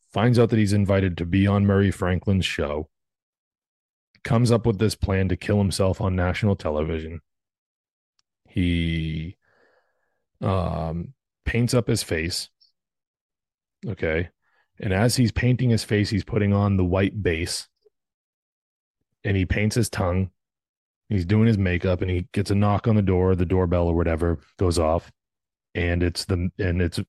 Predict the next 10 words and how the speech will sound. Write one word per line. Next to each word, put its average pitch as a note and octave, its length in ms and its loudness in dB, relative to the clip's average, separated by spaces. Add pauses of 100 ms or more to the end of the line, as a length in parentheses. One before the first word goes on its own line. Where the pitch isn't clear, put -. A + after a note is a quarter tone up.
Randall G2+ 640 2 (840)
and F2 600 0 (400)
was F2 260 -2
it E2 160 -2
Gary? E2+ 600 0 (400)
Gary's F#2 480 2
like E2+ 200 0
the, E2+ 300 0
the F2+ 80 -4
midget. F2+ 460 2